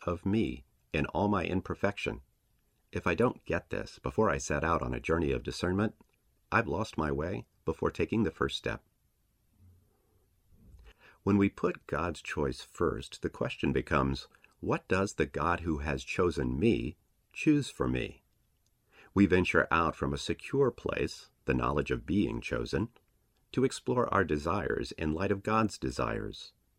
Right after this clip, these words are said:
Recall that in every authentic vocation, the Lord doesn't ignore our true desires, but weaves them together with his. And submitting our desires, rather than pursuing them more or less on our own,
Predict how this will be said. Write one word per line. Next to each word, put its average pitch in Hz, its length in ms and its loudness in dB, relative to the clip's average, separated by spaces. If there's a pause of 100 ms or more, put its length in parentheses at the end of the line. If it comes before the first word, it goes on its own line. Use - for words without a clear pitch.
(760)
Recall 120 360 2
that 98 120 2
in 92 260 4
every 98 280 4
authentic - 460 0
vocation, 95 500 0
the 101 100 2
Lord 82 260 4
doesn't 87 320 2
ignore 69 500 -4
our 92 260 2
true - 300 -2
desires, - 600 -2 (420)
but - 160 -2
weaves 117 340 0
them 87 220 0
together 67 400 -4
with 67 200 -4
his. 65 480 0 (1000)
And 101 460 2
submitting 101 480 2
our 65 140 4
desires, 60 680 -4
rather 76 280 4
than 67 180 2
pursuing 82 500 0
them 98 240 2
more 78 320 4
or 71 180 6
less 71 280 0
on 73 160 0
our 71 240 -2
own, 98 260 0